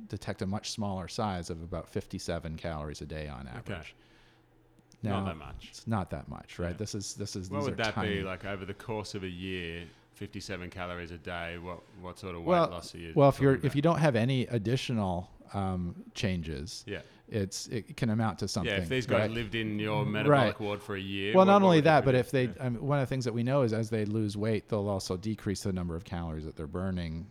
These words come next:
Speaker 2: Yeah.
Speaker 1: o-, on very long timescales, like a
Speaker 2: Yeah.
Speaker 1: year. But over short timescales, it won't change that much.
Speaker 2: Okay.
Speaker 1: But, um, but so it's, it's hard to make those
Speaker 2: Okay.
Speaker 1: extrapolations.
Speaker 2: Yeah,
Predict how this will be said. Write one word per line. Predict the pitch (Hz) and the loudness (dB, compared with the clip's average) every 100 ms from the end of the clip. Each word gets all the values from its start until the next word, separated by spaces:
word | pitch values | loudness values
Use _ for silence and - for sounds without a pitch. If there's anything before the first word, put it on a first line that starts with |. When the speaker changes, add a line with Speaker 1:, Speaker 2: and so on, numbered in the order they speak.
| - | -12
Speaker 2:
Yeah. | 104 110 | -4 -2
Speaker 1:
o-, | 107 | -2
on | 113 101 | -2 -2
very | 104 110 101 | 0 0 0
long | 80 78 | -4 -6
timescales, | - 73 73 - 73 76 - | -8 -8 -8 -8 -6 -6 -8
like | - - | -10 -8
a | 87 | -8
Speaker 2:
Yeah. | 87 | -4
Speaker 1:
year. | 90 73 76 - - - - - | -2 -4 -6 -12 -20 -20 -20 -2
But | 95 98 | 0 0
over | 95 | 0
short | - 117 - | 2 0 0
timescales, | 92 87 92 80 85 | -4 -4 -6 -6 -6
it | 73 | -8
won't | 85 82 - | -8 -10 -10
change | - 76 73 | -6 -6 -6
that | 73 101 | -8 -8
much. | 80 73 98 | -8 -10 -14
Speaker 2:
Okay. | 92 87 - - | -14 -16 -18 -4
Speaker 1:
But, | 107 104 104 | 2 4 4
um, | 98 92 90 - - 139 | 4 2 -2 -8 -10 0
but | 113 - - | 0 0 0
so | 107 104 | 0 0
it's, | - | -2
it's | 113 - | -6 2
hard | 123 120 | 4 4
to | 113 | 2
make | 98 - | 0 0
those | 123 | -2
Speaker 2:
Okay. | 123 - | -2 -2
Speaker 1:
extrapolations. | - 113 127 113 123 143 | 0 0 0 0 0 -2
Speaker 2:
Yeah, | 143 | -4